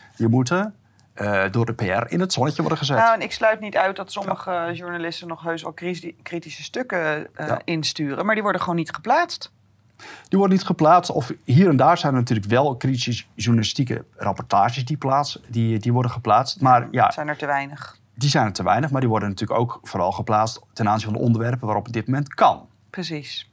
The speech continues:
Speaker 1: Ja.
Speaker 2: Ja.
Speaker 1: En zo gaat het ook met betrekking tot de jeugdzorg zo. Hè. Die brengen natuurlijk verhalen naar buiten over zichzelf. Hè. Die weten ook, kijk, om de zoveel tijd is er wel een,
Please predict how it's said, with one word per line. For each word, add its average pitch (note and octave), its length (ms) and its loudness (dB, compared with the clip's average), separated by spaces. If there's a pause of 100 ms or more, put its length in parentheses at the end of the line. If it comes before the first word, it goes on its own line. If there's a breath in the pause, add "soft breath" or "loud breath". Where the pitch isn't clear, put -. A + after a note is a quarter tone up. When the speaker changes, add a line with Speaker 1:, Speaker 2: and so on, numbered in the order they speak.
(200)
Speaker 1:
Ja. - 200 -2 (1200)
Speaker 2:
Ja. - 120 -12 (360 loud breath)
Speaker 1:
En C3 100 0
zo D3+ 160 2
gaat C#3 160 4
het B2+ 100 -6
ook C3+ 180 -4
met B2 120 -2
betrekking A#2 300 -2
tot G#2 120 -6
de A2+ 80 0
jeugdzorg C3+ 440 -2
zo. - 400 -4
Hè. D#3 260 -2
Die A2+ 280 -6 (180)
brengen G2+ 180 -6
natuurlijk C#3+ 280 -10
verhalen A#2 300 2
naar G2+ 100 -2
buiten F#2+ 360 -2
over - 160 -10
zichzelf. - 640 -6
Hè. D#3 220 -6
Die G2+ 160 -10
weten F#2+ 260 -6
ook, A#2 120 -12
kijk, F#2+ 200 -8 (720)
om E2+ 200 -12
de G#2+ 80 -8
zoveel F#2 220 -6
tijd F#2+ 200 -4
is F#2+ 160 -10
er A#2+ 60 -4
wel G#2+ 160 0
een, F#2 180 -8